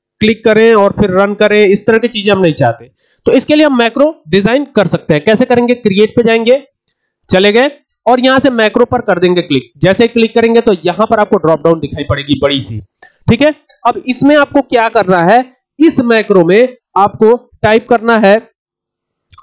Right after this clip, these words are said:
open macro, open query, open query type करना है, ठीक है। तो यहां से ओपीईएन, open टाइप करता हूं मैं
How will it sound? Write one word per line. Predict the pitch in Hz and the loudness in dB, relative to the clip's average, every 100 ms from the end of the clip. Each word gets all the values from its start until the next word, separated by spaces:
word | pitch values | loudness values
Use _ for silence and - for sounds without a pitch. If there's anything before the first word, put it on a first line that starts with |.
| - - | -6 0
open | 202 208 247 269 | 0 0 -2 -2
macro, | 220 185 - 165 127 - 180 | -2 -4 0 0 0 0 0
open | 196 254 | 2 -2
query, | 254 185 156 135 165 | 0 -2 -2 -6 -4
open | 190 262 | 0 0
query | 254 233 226 240 | 0 -2 0 -2
type | 196 143 135 | -2 -4 -6
करना | 127 131 | -6 -2
है, | |
ठीक | 202 233 | -2 -2
है। | 277 277 - _ _ | -4 -8 -20 _ _
तो | 196 | -2
यहां | 180 202 | 0 0
से | 240 262 | 0 0
ओपीईएन, | - 220 247 240 - _ - 214 226 208 _ _ 185 202 202 - - 156 131 - - | 2 2 2 0 -4 _ -2 0 0 -4 _ _ -2 0 -2 -6 -4 -2 -2 -4 -4
open | 190 240 | -2 -4
टाइप | 240 - 202 - | -8 -4 -4 -2
करता | 208 233 | -4 -2
हूं | 220 | -2
मैं | 185 233 | -2 -4